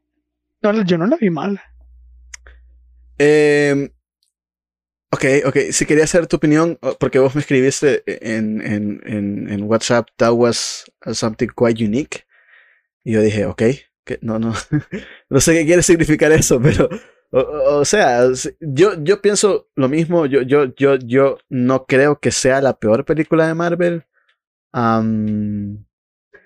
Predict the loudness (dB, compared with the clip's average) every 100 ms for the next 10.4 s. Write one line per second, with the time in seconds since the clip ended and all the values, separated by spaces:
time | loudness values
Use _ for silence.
0 | _ _ -6 -2 0 0 0 0 0 0
1 | 0 0 0 0 0 0 0 0 0 -2
2 | 0 -2 -4 _ _ _ -4 -2 0 -2
3 | -2 -2 -2 -2 0 0 0 0 -2 -2
4 | 0 0 0 -4 -4 0 0 -2 _ _
5 | -20 -20 -20 -20 _ _ _ -2 0 0
6 | 0 0 -4 -6 -8 -10 -16 _ _ _
7 | _ _ _ 2 2 2 0 0 0 -2
8 | -2 -4 -2 0 0 0 0 0 2 2
9 | 2 2 0 -2 -2 0 2 2 0 0
10 | 0 -2 -4